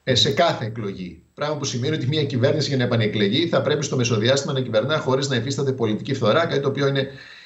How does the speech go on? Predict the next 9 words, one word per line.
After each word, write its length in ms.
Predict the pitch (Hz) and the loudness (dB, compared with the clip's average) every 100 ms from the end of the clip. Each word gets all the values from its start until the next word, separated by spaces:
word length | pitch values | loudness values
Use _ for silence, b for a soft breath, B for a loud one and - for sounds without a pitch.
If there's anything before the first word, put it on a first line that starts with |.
| B | B
μάλλον 640 | 117 117 135 135 127 113 120 | 2 4 6 6 4 0 -2
πολιτικά 540 | 123 117 113 104 127 | 0 0 -2 0 0
παράλογο 580 | 123 120 123 120 107 95 | 2 2 4 2 2 -2
να 140 | 104 | -4
το 100 | 98 | -4
αναμένει 400 | 101 101 104 113 | -4 -4 -2 -2
κανείς. 340 | 101 104 143 202 | 0 0 2 0
Βεβαίως, 260 | 165 202 - | 2 2 0
συνέβη 600 | 165 208 202 110 - | 0 0 0 -2 -10